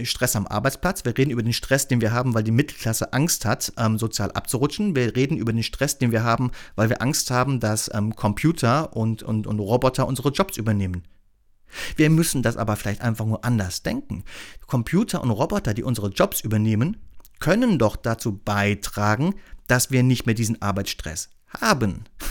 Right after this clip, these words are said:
Die Frage ist doch nicht, ähm, da, ob ich Geld verdiene. Die Frage ist, was mache ich mit dem Geld und warum brauche ich Geld? Und wenn viele von den Dingen, die ich mit Geld kaufe,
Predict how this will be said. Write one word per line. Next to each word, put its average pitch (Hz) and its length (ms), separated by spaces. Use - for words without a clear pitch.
Die 151 80
Frage 127 340
ist - 240
doch 117 220
nicht, 131 340
ähm, 113 240
da, 127 200
ob 107 120
ich - 180
Geld 196 240
verdiene. 101 400
Die 110 120
Frage 110 320
ist, - 160
was - 380
mache 196 260
ich - 140
mit 104 120
dem 98 100
Geld 101 200
und 110 140
warum 104 240
brauche 160 360
ich - 200
Geld? 92 320
Und 135 100
wenn 120 140
viele 220 300
von 143 120
den 123 120
Dingen, 147 260
die 117 200
ich - 120
mit 107 120
Geld 113 380
kaufe, 151 560